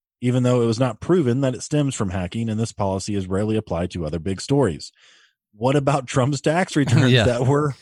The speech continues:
Speaker 1: hacked?
Speaker 2: Now,
Speaker 1: But
Speaker 2: on a side story on this, Twitter actually, uh, they've kind of stepped back on this a little bit, and they said that they revised their policies on this, that allegedly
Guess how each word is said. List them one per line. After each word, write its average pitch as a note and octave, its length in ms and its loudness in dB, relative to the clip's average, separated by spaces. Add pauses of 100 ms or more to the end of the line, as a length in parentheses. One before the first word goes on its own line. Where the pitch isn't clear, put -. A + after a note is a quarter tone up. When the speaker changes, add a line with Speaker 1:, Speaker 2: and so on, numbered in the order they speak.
(160)
Speaker 1:
hacked? E3+ 520 0 (180)
Speaker 2:
Now, C#3 340 4
Speaker 1:
But - 80 2
Speaker 2:
on C#3 100 4 (320)
a B2+ 40 -10
side D#3+ 320 2
story D#3 240 2
on C3+ 80 2
this, B2+ 220 0
Twitter C#3 540 2
actually, A#2+ 760 0 (220)
uh, G#2+ 240 -2 (500)
they've B2 580 0
kind D3 220 0
of A#2 180 0
stepped B2 420 -2
back G#2+ 280 0
on C3 160 2
this C#3+ 240 -2
a D#3+ 60 0
little D#3 180 2
bit, E3+ 320 -2
and C3 100 2
they A#2+ 120 2
said B2+ 260 0
that B2+ 140 0
they A#2+ 180 2
revised A2 560 2
their A2 140 0
policies A2+ 600 -2
on B2+ 180 0
this, C3+ 320 -2
that A2+ 220 -2 (840)
allegedly A#2+ 1040 0